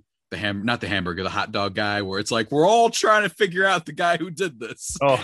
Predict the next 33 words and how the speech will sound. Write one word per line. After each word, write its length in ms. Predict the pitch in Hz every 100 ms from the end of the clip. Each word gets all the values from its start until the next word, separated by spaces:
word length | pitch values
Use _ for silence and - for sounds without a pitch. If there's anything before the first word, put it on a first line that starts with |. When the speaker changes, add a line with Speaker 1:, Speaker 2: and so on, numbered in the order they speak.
| -
Speaker 1:
That 120 | 165
was 160 | 202 170
Eric 260 | 165 156
Hosmer 440 | 147 127 131 113 110
giving 260 | 120 110
a 60 | 113
conference. 480 | 113 98 - 98 -
Basically, 480 | 107 - - - -
it's 180 | 160
like, 180 | 180 - 294 339 151
"We 140 | 190 294
don't 180 | 311
know 180 | 302 294
who's 280 | 277 294 240
the 80 | 254
fault 340 | - 269 -
here, 180 | 165 151
guys. 440 | 135 120 104 107 -
I 100 | 175
don't 140 | 262 277
know 100 | 202
who 160 | 269
it 100 | 240
could 200 | - 190
be." 260 | 233 147 -
<laughs> 20 |
You 300 | 180 165 202 185 208
know 60 |
what 60 | -
I 60 | -
mean? 140 | 208
But 100 | 220
we're, 140 | 202